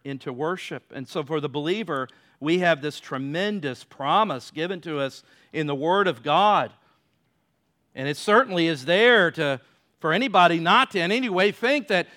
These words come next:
when you become a Christian, you are gonna be sinless. Now, don't get me wrong, you don't have to sin. You don't have to choose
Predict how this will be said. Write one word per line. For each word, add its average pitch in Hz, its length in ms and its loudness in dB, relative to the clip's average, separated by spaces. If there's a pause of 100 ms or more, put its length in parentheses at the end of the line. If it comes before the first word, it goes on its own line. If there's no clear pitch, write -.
(100)
when 202 120 0
you 240 100 2
become 233 280 0
a 208 80 2
Christian, 226 600 -2 (240)
you 233 180 2
are 262 120 6
gonna 240 220 2
be 226 400 -2
sinless. 311 760 2
Now, 214 120 4
don't 269 220 4
get 294 120 -4
me 240 100 0
wrong, 240 360 4
you 277 220 4
don't 269 300 2
have 311 440 2 (680)
to 190 120 0
sin. 135 460 -6 (1500)
You 262 180 6
don't 311 240 8
have 330 380 2
to 254 100 -8
choose 175 880 -6